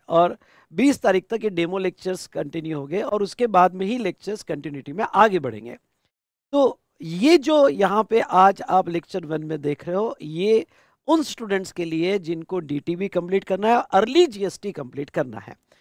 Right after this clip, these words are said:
वो स्टूडेंट जो अब डीटी के बाद जीएसटी करना चाहते हैं, तो उनको अप्रैल बैच तो मिलेगा ही, उनको कोई दिक्कत नहीं, उनको अप्रैल बैच अलॉट कर दिया जाएगा। और यहाँ पे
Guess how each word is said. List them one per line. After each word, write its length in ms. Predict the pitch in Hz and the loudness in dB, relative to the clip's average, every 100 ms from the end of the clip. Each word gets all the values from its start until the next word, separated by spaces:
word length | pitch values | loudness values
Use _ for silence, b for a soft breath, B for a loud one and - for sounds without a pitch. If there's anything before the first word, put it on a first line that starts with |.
| _ _ _ _ 151 | _ _ _ _ 0
वो 160 | 226 | 2
स्टूडेंट 420 | 269 254 262 269 | 2 0 0 2
जो 140 | 220 247 | 0 0
अब 100 | 202 | 0
डीटी 300 | 175 - 240 | -4 -6 -4
के 140 | 247 | -4
बाद 460 | 214 156 165 240 262 | 0 4 6 6 2
जीएसटी 420 | 208 247 - 247 | -4 -4 -4 -2
करना 320 | 226 220 220 | -2 0 0
चाहते 440 | - 202 196 220 240 | 2 2 2 2 2
हैं, 80 | |
तो 140 | 262 247 | 2 -2
उनको 460 | - 180 190 226 | -2 -8 -2 2
अप्रैल 560 | 240 - 185 - 214 220 | 2 0 -6 -4 -6 -2
बैच 300 | 180 180 - | 0 0 -2
तो 80 | 233 | -6
मिलेगा 440 | 226 202 202 185 165 | -4 0 0 0 -2
ही, 320 | 143 202 - _ _ _ _ 165 | -2 -6 -8 _ _ _ _ -6
उनको 260 | 175 214 | -2 -2
कोई 200 | 202 214 | 0 0
दिक्कत 300 | 180 - 208 | 0 -2 -4
नहीं, 120 | 214 | -4
उनको 220 | 247 220 226 | -4 -2 0
अप्रैल 360 | 190 190 196 | 0 -2 0
बैच 240 | 175 185 - | 0 0 -2
अलॉट 340 | 156 170 175 | -2 -2 -2
कर 180 | 156 151 | -4 -2
दिया 220 | 180 208 | 2 2
जाएगा। 380 | 202 196 190 - b b b b - | 4 2 0 -6 b b b b 10
और 360 | 196 285 294 - _ _ _ | 12 12 10 4 _ _ _
यहाँ 300 | 151 175 262 | 0 6 8
पे 260 | 302 196 | 6 2